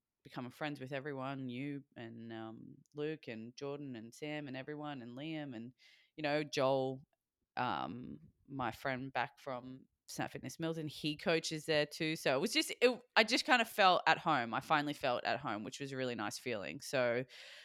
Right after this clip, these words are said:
yeah, that's kind of where I've been as far as, like, my life competitively, but I just, over that time, like, I've had, like, ebbs and flows through, you know, my coaching and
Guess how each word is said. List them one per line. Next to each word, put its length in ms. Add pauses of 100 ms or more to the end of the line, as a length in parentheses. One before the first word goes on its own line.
(280)
yeah, 220
that's 220
kind 280
of 200 (720)
where 200
I've 200
been 180
as 100
far 240
as, 120
like, 180 (120)
my 200
life 360
competitively, 760
but 240 (180)
I 560 (180)
just, 360 (100)
over 220
that 240
time, 400
like, 240 (100)
I've 260
had, 300
like, 260
ebbs 200
and 120
flows 380
through, 380 (100)
you 80
know, 140
my 180
coaching 640
and 220